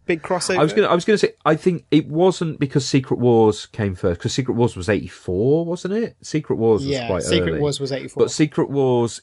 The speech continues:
Speaker 2: is a, is a big crossover and is, is an event story, but also, um, you know, is, is one that's predominantly, uh,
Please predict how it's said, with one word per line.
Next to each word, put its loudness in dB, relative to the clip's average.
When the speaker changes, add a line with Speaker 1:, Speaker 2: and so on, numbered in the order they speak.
Speaker 2:
is 0
a, 2
is 0
a 2
big -2
crossover -2
and -2
is, -4
is 0
an -2
event -2
story, -4
but -2
also, 2
um, 0
you -4
know, -2
is, -2
is -4
one -2
that's -6
predominantly, -2
uh, -2